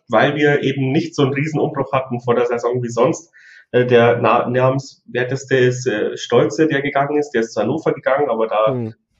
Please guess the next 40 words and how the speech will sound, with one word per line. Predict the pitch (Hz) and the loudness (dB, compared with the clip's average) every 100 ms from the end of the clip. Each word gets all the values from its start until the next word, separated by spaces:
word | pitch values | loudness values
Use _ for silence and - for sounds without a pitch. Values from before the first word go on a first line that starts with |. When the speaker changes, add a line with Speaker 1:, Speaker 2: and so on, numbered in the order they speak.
| 123 | -6
Speaker 1:
Hat | 113 113 | -4 0
er | 113 | 0
jetzt | 110 | 0
auch | - 131 | 0 0
nicht | 151 147 - | 0 -4 -4
die | 135 135 135 - | -2 -2 -4 -6
krassesten | - 110 139 - 131 | -2 0 -2 -6 -2
Leistungen. | 113 113 - 147 139 143 143 147 - - - | 2 2 0 2 4 4 0 -10 -20 -20 -10
Und, | - 123 123 123 | 0 4 4 2
äh, | 123 - - 101 | 0 -2 -2 2
er | 127 | 6
war | 127 | 6
auch | 147 | 6
letztes | 160 156 160 | 4 2 -2
Jahr | 147 135 135 - | 2 4 2 -2
jetzt | 123 - | -8 -4
nicht | 147 151 | -4 0
der | 143 | -2
Wichtigste | - 160 - 156 | -2 -6 -4 0
bei | 143 | 2
uns, | 135 151 160 | 2 0 -2
weil | 131 131 | -2 0
er | |
so | 123 120 | 0 -2
oft | - | -2
verletzt | 123 127 160 - | -2 -2 -2 -2
war. | 156 156 151 | 0 2 0
Wir | 123 | -2
haben's | 123 | -2
also | 117 113 | -4 -4
auch | 104 | -4
ohne | 123 160 | -4 -2
ihn | 156 156 | -2 -4
geschafft, | - 139 113 110 | -4 -2 -2 -4
Speaker 2:
Mhm. | 131 135 | -4 -2
Speaker 1:
äh, | 131 - - | -4 -8 -12
abzus-, | - - 113 107 | -8 -8 -8 -10
Speaker 2:
Mhm. | - | -8
Speaker 1:
nicht | 139 139 | -6 -6
abzusteigen. | - 151 151 139 147 147 147 | -8 -8 -4 -2 -2 -4 -10